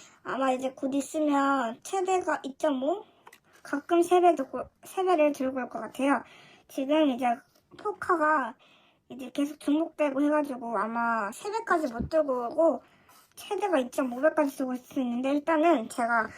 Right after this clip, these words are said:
갖고 있을 수 있는 만큼 세 배 정도 N을 해드려-, 해보도록 하겠습니다. 그리고 거래시 주의사항 그 종이가 없어서 말로 해드릴게요. 지금 급하시 이번에 L 돌려주셔야 하고, 뭐, 농협 보유, 농협 계좌 보유하고 있고, 물상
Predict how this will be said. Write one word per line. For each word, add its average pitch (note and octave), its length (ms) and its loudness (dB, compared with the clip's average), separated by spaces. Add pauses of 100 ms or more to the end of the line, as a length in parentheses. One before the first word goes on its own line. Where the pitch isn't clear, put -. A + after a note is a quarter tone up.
(140)
갖고 D#4 300 2
있을 C#4 120 -2
수 - 80 -8
있는 C4+ 300 0
만큼 D4 400 2
세 F4+ 160 4
배 F4+ 80 6
정도 C#4+ 240 4
N을 D4+ 340 2
해드려-, C#4+ 320 -2 (180)
해보도록 D#4+ 480 2
하겠습니다. A#3+ 520 -2 (480)
그리고 D4+ 240 6
거래시 D#4 400 4
주의사항 D4 440 0
그 C#4 120 -4
종이가 C4+ 380 0
없어서 C#4 400 0
말로 B3 300 0
해드릴게요. B3+ 560 -4
지금 C4 320 -4 (680)
급하시 D4+ 460 2
이번에 D4+ 380 2
L D#4 80 4
돌려주셔야 C#4+ 520 2
하고, A#3+ 220 2 (720)
뭐, C4 100 -4 (520)
농협 D#4 360 4 (720)
보유, C4+ 240 2 (440)
농협 E4+ 300 8
계좌 D4 200 2
보유하고 C4 460 2
있고, F4 500 0 (220)
물상 D#4 520 -2